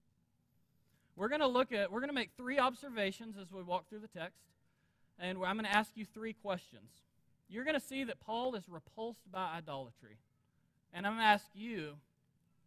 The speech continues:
what's your opinion about idolatry? You're gonna see that Paul's worldview was centered on an all-powerful and yet very personal God. And I'm gonna ask you how you view God.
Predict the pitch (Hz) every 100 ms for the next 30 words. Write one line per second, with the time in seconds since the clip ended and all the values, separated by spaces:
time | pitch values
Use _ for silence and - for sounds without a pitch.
0 | _ - 226 190 208 185 - 139 123 117
1 | 117 113 110 110 98 104 101 101 _ _
2 | _ _ _ _ _ 208 302 320 302 285
3 | 262 - 240 269 220 208 247 285 233 196
4 | 240 247 220 185 226 226 247 233 196 190
5 | 180 196 240 - 208 214 220 214 240 254
6 | 220 202 180 196 214 220 208 208 247 240
7 | 156 156 220 - _ _ - 202 226 254
8 | 240 233 - 214 269 285 175 180 165 208
9 | 202 190 202 269 175 160 127 120 92